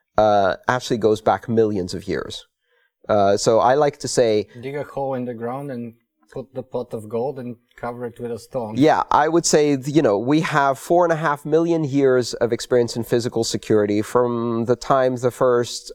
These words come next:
Speaker 1: uh, you
Speaker 2: Pharaoh.
Speaker 1: know, Homo sapiens put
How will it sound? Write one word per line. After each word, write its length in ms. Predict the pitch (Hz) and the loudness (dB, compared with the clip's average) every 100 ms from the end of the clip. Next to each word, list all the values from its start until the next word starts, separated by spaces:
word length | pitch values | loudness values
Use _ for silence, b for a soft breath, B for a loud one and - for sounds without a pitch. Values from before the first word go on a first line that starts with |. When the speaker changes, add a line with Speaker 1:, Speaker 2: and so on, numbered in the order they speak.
| - | 0
Speaker 1:
uh, 480 | 104 104 104 104 - b b _ | 2 2 2 0 -2 b b _
you 0 | |
Speaker 2:
Pharaoh. 240 | 139 131 151 | -4 0 4
Speaker 1:
know, 220 | 127 110 | 4 2
Homo 400 | - 170 170 165 | 2 2 2 0
sapiens 680 | - 160 156 - 139 135 131 | 2 0 0 0 0 0 -4
put 520 | - 175 143 113 | 0 2 2 -2